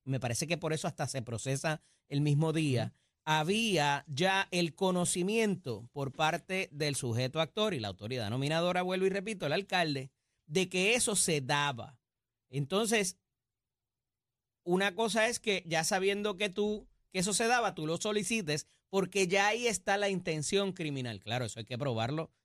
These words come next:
Speaker 1: en la corte con los testigos, con los documentos y con todo lo que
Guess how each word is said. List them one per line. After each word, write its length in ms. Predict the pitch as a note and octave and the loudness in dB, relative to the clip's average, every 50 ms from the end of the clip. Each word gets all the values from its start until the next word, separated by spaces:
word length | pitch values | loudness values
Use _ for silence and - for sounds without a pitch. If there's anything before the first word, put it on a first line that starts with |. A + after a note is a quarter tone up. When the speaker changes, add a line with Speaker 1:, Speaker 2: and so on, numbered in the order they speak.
| _ | _
Speaker 1:
en 140 | _ B2 B2 | _ -2 -2
la 100 | A#2 A2+ | -2 0
corte 300 | G#2 A#2 A#2+ C3 C3 D3+ | -2 -4 -6 -6 -6 -6
con 120 | D#3 D3 B2 | -4 -4 -4
los 140 | A2 G2+ | -4 -4
testigos, 400 | - A2+ - - C3+ C3 C#3+ D3 | -8 -12 -12 -10 -10 -8 -8 -8
con 140 | - _ B2+ | -8 _ -6
los 100 | A#2 A2 | -6 -4
documentos 580 | G2 A2 G2+ - G#2+ G#2+ A2+ C3+ C#3+ - D#3+ C3 | -6 -8 -10 -8 -6 -4 -4 -4 -6 -6 -8 -8
y 60 | A#2+ | -8
con 240 | A2 A2+ G#2 G2+ F#2+ | -8 -6 -8 -8 -8
todo 260 | - A2 A2+ B2+ B2+ | -6 -6 -4 -4 -2
lo 120 | A#2+ A#2 G#2+ | -4 -4 -6
que 220 | - A2 G#2+ - | -8 -10 -10 -10